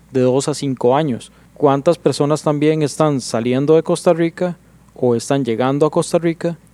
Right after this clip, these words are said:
y se quedan en una base de Jucum, como de Juventud con una Misión, eh, lavando platos o a cargo de transportes? Y para ellos eso es misiones también. Pero nunca tienen, nunca interactúan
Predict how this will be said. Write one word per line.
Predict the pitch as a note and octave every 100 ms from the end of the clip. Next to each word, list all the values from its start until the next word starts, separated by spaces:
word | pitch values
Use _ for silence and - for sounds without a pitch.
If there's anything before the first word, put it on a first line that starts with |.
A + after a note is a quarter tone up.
| -
y | F3 D#3 C#3+ B2+
se | -
quedan | C3 C#3 C#3 D3+
en | D#3
una | D#3 D#3+ D#3+ D#3 D#3 D3+ C3 -
base | C#3+ C3 C#3+ -
de | E3 D#3+
Jucum, | D#3+ - E3+ F3
como | E3+ A#2 A2 A2 A#2+
de | A#2
Juventud | A#2 A2+ A#2+
con | -
una | D3
Misión, | D#3+ D#3 E3+ E3+ F3+ - - _ _ _ -
eh, | C3 A#2 A2+ A2 G#2 A2 - -
lavando | A#2 A2 A2 C3+
platos | D3 C3+ D#3+ - E3 -
o | A2+ A2+ A2+ - - _
a | A2
cargo | - A#2 C3 D3+
de | D#3+
transportes? | C#3 A#2 - D#3+ E3+ - F3+ - _ _ _ -
Y | C3+
para | - A#2 A2+ A2+
ellos | A#2 E3 C#3
eso | C3 C#3 C3
es | C3 A#2+
misiones | B2+ A#2 C3 B2 -
también. | G2+ B2 G3+ D3+ - _ _ -
Pero | C#3 C3+
nunca | C3 C#3 D#3 E3 E3+
tienen, | E3+ E3+ F3+ D#3
nunca | D3+ E3+
interactúan | E3+ D3+ B2+ - D3+ F3+